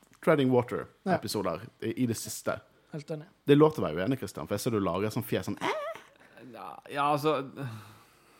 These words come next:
Speaker 3: de er på langt høyere nivå enn de var i, eh, enkelte Clone Wars-episoder, i hvert
Speaker 1: Ja.
Speaker 3: fall.
Speaker 1: Ja, er du gal? Det er liksom,
Speaker 3: <laughs>
Speaker 1: eh, Clone Wars har, eh,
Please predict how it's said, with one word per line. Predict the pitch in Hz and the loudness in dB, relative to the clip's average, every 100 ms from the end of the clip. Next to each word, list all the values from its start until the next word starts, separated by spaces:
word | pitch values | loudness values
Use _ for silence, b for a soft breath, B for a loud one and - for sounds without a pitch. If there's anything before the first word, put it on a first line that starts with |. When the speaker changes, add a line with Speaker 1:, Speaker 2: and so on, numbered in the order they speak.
| B B _ _ _ _ | B B _ _ _ _
Speaker 3:
de | 120 | -4
er | 127 | -2
på | 147 | 2
langt | 147 156 175 147 - | 6 6 6 2 0
høyere | 117 135 139 | 2 4 2
nivå | 135 127 131 120 | 0 0 2 2
enn | 113 | 0
de | |
var | 117 - | -2 -2
i, | 117 113 113 | -2 0 0
eh, | 110 113 107 110 - | 0 0 -2 -4 -4
enkelte | 120 117 110 | -6 -6 -6
Clone | 107 113 | -4 -4
Wars-episoder, | 101 104 104 85 | -4 -8 -8 -10
i | 87 | -4
hvert | 85 | -2
Speaker 1:
Ja. | 101 | -2
Speaker 3:
fall. | - - b b b b | -4 -14 b b b b
Speaker 1:
Ja, | 110 95 | 0 0
er | 85 - | -2 -6
du | 104 107 | -8 -2
gal? | 110 101 110 131 - - | 4 6 6 2 -4 -2
Det | 123 | 4
er | 117 | 4
liksom, | 110 - 120 | 4 6 8
Speaker 3:
<laughs> | |
Speaker 1:
eh, | 117 110 220 143 - 196 - 175 117 113 113 110 - | 8 6 2 2 2 0 0 4 6 6 6 2 4
Clone | 143 135 117 | 6 8 6
Wars | 104 98 - | 4 2 4
har, | 110 98 - | 4 4 2
eh, | 92 78 | -4 -4